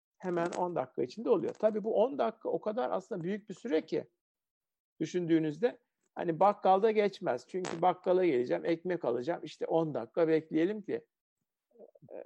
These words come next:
işte mutabakat alınsın bütün ağdan. Herkes kabul etsin ki bende böyle bir Bitcoin var filan.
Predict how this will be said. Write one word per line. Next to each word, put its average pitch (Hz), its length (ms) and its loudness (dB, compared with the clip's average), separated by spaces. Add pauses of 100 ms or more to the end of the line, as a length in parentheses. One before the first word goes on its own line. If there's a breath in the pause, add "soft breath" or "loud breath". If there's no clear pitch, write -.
(140)
işte - 200 0
mutabakat 160 720 2
alınsın 123 440 -6
bütün - 260 -12
ağdan. 151 460 -2
Herkes 156 380 -2
kabul 156 340 0
etsin 156 340 -4
ki 123 180 -10
bende 143 340 -2
böyle 143 320 -2
bir 127 100 -10
Bitcoin 127 460 -6
var 143 200 -8
filan. 196 260 -6